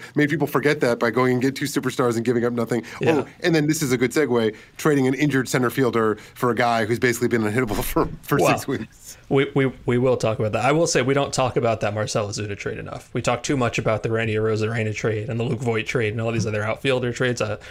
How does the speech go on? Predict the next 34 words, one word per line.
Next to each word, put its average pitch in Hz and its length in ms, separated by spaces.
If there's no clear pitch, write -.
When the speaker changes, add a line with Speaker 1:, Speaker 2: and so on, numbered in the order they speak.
Speaker 2:
uh, - 120
Adonis 117 400
Garcia. 123 480
Right? 127 100
We 143 120
don't 143 320
talk 135 240
about 123 180
the 113 80
fact 117 220
that 113 80
they - 120
<laughs> - 140
had 143 140
Zach - 380
Gallen 117 360
and 160 120
Sandy - 500
Alcantara 151 800
and 143 100
traded 143 300
him 123 100
for, 127 140
like, 113 200
one 127 500
good 120 200
year 113 200
of 107 80
Marcell 107 400
Ozuna. 107 380
Okay, 143 220
Jordan 226 360
Montgomery, 117 640
um, 101 400